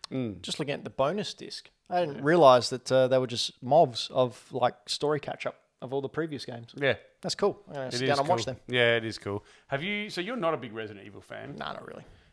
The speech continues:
Speaker 1: Would you ever play that?
Speaker 2: I've, that one, yeah, I've played it.
Speaker 1: You have played it?
Speaker 2: I've
Speaker 1: Okay,
Speaker 2: played
Speaker 1: cool.
Speaker 2: four. I've played
Speaker 1: Have, would you ever play the early ones?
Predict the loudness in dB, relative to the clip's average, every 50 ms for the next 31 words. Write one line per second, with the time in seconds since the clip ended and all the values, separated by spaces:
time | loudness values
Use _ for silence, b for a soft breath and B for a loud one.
0 | b b b _ _ _ _ _ _ _ _ _ -18 -10 -8 -8 -6 -4 -2 -2
1 | -2 -2 -2 -2 0 0 0 0 0 -6 -10 -12 _ _ _ -4 -2 -2 -2 -2
2 | -6 _ -20 -18 -6 2 4 4 4 4 0 -2 -2 0 2 2 2 2 0 0
3 | 0 0 0 0 -4 -10 -12 -10 -4 0 0 0 2 0 -2 -2 -2 -2 0 0
4 | 2 4 4 4 4 4 4 6 8 8 8 8 6 6 8 10 10 12 12 10
5 | 6 4 0 2 2 2 4 4 2 2 2 2 4 2 2 2 2 0 -2 0
6 | 0 0 0 -2 -4 -6 -6 -8 -10 -14 -16